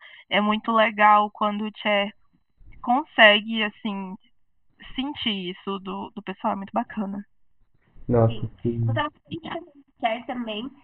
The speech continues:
Speaker 3: até porque eles têm uma habilidade incrível, assim, ó, de compilar o que foi o dia e trazer ali no final do dia, tipo assim,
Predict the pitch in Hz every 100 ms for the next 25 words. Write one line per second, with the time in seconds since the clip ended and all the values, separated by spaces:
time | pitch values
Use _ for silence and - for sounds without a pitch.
0 | - - 262 302 302 294 277 254 294 302
1 | 285 285 285 262 262 247 254 262 - 277
2 | 330 359 311 294 254 262 269 269 214 214
3 | - 254 294 302 302 277 262 269 - 311
4 | 302 302 269 262 214 220 294 294 240 208
5 | 269 - 277 254 240 277 277 277 277 277
6 | 254 247 233 269 269 - 285 262